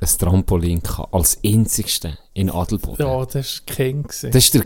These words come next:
Speaker 1: das ist der King gewesen. Jeder
Speaker 2: Ja.
Speaker 1: ist zu dem auf das Trampolin. Es war ein kleines Hure-Tram gewesen. Das halbe Dorf war auf dem Trampolin gewesen. Das war das Geilste gewesen dort. Hey, Wasserballon drauf da und er, bei dem, was ist zerplatzt, der hat's gehabt. Ich we-, je-, der ist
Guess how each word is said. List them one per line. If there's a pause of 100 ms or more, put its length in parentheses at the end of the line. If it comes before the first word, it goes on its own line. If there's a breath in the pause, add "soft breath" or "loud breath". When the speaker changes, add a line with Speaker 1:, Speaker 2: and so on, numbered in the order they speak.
(280)
Speaker 1:
das
ist
der
King
gewesen.
Jeder
Speaker 2:
Ja.
Speaker 1:
ist
zu
dem
auf
das
Trampolin.
Es
war
ein
kleines
Hure-Tram
gewesen. (300 loud breath)
Das
halbe
Dorf
war
auf
dem
Trampolin
gewesen.
Das
war
das
Geilste
gewesen
dort. (480 loud breath)
Hey,
Wasserballon
drauf
da
und
er, (160)
bei
dem,
was
ist
zerplatzt,
der
hat's
gehabt.
Ich
we-,
je-,
der
ist